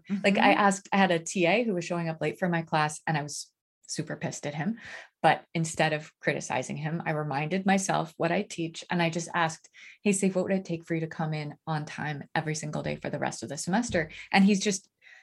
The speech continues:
Speaker 1: talking to himself about his bicycle and his alarm clock, and he go-, and he's like, "Okay." And I said, "Is there anything that you need from me?" He says, "No, consider it done."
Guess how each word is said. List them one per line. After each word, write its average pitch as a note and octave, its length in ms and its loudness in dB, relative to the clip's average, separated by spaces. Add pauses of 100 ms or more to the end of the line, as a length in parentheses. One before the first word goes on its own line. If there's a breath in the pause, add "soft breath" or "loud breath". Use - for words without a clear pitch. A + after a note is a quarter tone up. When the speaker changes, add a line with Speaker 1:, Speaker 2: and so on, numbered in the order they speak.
(100 loud breath)
Speaker 1:
talking G3+ 360 4
to - 140 0
himself C4 460 2
about E3+ 240 2
his D#3 140 -6
bicycle B3+ 460 -2
and E3 100 0
his D#3 140 -2
alarm B3 280 -2
clock, G#3+ 220 0
and E3 240 -2 (300)
he F#3 80 0
go-, F3+ 120 2
and F3+ 100 0
he's E3 140 -4
like, E3 180 0
"Okay." - 260 -8 (600 loud breath)
And F#3+ 140 10
I E3 160 8
said, E3 400 2
"Is E3+ 160 0
there E3 220 4
anything F3 500 0
that D#3 140 -6
you E3 80 -2
need F#3+ 220 2
from D#3 140 -6
me?" D#3 140 -4
He D3 140 -10
says, C#3+ 260 -6
"No, G#3 160 4
consider E3+ 400 -2
it D3+ 140 -8
done." F3+ 380 2